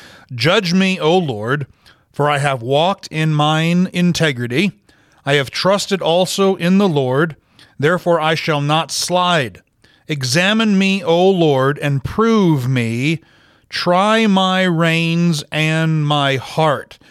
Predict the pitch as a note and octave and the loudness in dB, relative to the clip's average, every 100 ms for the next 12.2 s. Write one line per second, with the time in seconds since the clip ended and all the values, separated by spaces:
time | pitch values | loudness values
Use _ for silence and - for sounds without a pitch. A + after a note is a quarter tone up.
0 | - - _ C#3 C3+ B2 E3+ D#3+ D3 D3 | -20 -20 _ -6 -4 0 0 0 0 0
1 | D3 C#3+ C3 C3+ C#3 - F3+ D#3+ B2+ D#3 | 2 0 0 -2 -2 -2 0 0 0 -2
2 | C#3+ - F3+ E3+ B2+ B2+ A2 - - - | -2 0 0 0 -4 -6 -8 -12 -14 -10
3 | F#3 G3+ E3+ C#3+ A#2+ A2+ G2+ G#2 A#2 C3 | -2 0 0 -2 -4 -8 -8 -6 -6 -8
4 | _ _ _ _ C3+ A#2 D3+ F3 E3 C3 | _ _ _ _ -14 -2 2 4 2 0
5 | A2+ B2 C3+ - _ - E3 D#3 C#3 C#2 | -4 -6 -6 -10 _ -6 -2 0 0 -4
6 | - _ _ _ _ _ _ C#3+ C3+ - | -16 _ _ _ _ _ _ -6 -6 -2
7 | G#3+ G3 D3 C#3 A#2+ C3 B2 G#2+ - A#2+ | 0 0 -2 -4 -2 -2 -2 -6 -8 -8
8 | C2+ - _ - - _ _ - C3 E3+ | -10 -16 _ -20 -20 _ _ -10 -2 0
9 | G#3+ - G#3 A3 D#3+ A#2 A2 C3 C#3 - | 0 -2 -2 0 0 -2 -6 -8 -10 -18
10 | _ _ _ D#3+ D3 C3+ F#3 F#3+ D#3 C#3+ | _ _ _ -6 -6 -2 -2 0 -2 0
11 | F3+ D3+ B2 A#2+ A#2 D#3 E3 D3+ D#3+ F#3 | 2 2 -2 -8 -2 0 0 -2 -2 -2
12 | A3 | -2